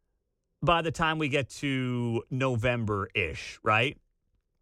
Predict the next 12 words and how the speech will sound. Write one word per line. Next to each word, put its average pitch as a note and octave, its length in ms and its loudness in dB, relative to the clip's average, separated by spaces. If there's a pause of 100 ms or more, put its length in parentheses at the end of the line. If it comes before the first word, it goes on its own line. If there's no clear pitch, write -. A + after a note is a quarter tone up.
(400)
That's D#3+ 300 0
what G#3 120 -2
matters F3 460 -2
here. D#2 240 -6 (520)
Multiple G3+ 560 0
teams D#3+ 520 -4 (340)
in E3 440 -2 (260)
the C#3+ 120 2
conversation A#2 1120 -2 (300)
because C3 420 6
it G3+ 200 4
is D#3+ 340 0